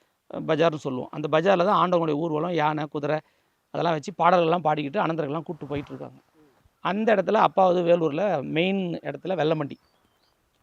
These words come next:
வெள்ளமண்டியில நல்லா கம்பீரமா உக்காந்துருக்காரு. அப்பா வந்து ஒரு சமூகவாதி, அதே நேரத்துல ஒரு அரசியல்வாதி, அ, வள்ளலார் பக்தர், முருக பக்தர், பட்டையா விபூதி போட்டு பொட்டெல்லாம் வச்சுட்டு அதுல, அதுக்குண்டான இதுல இருக்கிற ஒரு பழக்கத்துல இருக்கிறவர்.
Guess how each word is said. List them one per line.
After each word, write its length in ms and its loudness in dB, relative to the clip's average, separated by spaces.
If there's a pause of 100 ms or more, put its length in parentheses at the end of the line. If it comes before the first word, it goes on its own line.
வெள்ளமண்டியில 440 0
நல்லா 220 2
கம்பீரமா 440 -4
உக்காந்துருக்காரு. 520 -8
அப்பா 260 -4
வந்து 320 -4 (460)
ஒரு 220 0 (840)
சமூகவாதி, 580 -4
அதே 160 -2
நேரத்துல 280 -6
ஒரு 840 -10 (520)
அரசியல்வாதி, 720 -4 (460)
அ, 140 0
வள்ளலார் 400 6
பக்தர், 420 -2 (460)
முருக 300 0
பக்தர், 460 0 (160)
பட்டையா 280 2
விபூதி 320 0
போட்டு 300 -2
பொட்டெல்லாம் 360 -2
வச்சுட்டு 380 -8
அதுல, 400 -2
அதுக்குண்டான 600 4
இதுல 140 4
இருக்கிற 340 4
ஒரு 240 2
பழக்கத்துல 420 -2
இருக்கிறவர். 320 -14